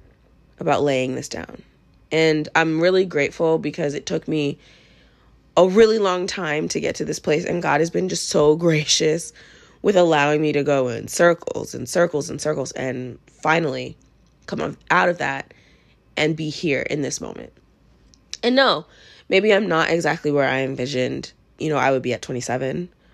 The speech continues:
but I'm not where I was two years ago. I'm not where I was three years ago. I'm <laughs> definitely not where I was at twenty-one. And if y'all haven't listened to my old episodes about, like, my very first breakup,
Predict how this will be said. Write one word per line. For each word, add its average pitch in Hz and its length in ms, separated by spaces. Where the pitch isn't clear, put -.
but 147 320
I'm 175 220
not 160 320
where 139 560
I 156 100
was 151 180
two - 140
years 156 220
ago. 143 320
I'm 160 80
not 170 180
where 165 140
I 156 40
was 147 580
three 180 300
years 170 180
ago. 151 200
I'm 170 180
<laughs> - 0
definitely 226 560
not 196 220
where 170 140
I 165 100
was 160 580
at 165 140
twenty-one. 170 800
And 139 140
if 160 160
y'all 180 180
haven't 214 300
listened 185 240
to 214 80
my 170 140
old 156 220
episodes 156 520
about, 139 540
like, 131 240
my 143 180
very 139 220
first 143 260
breakup, 131 580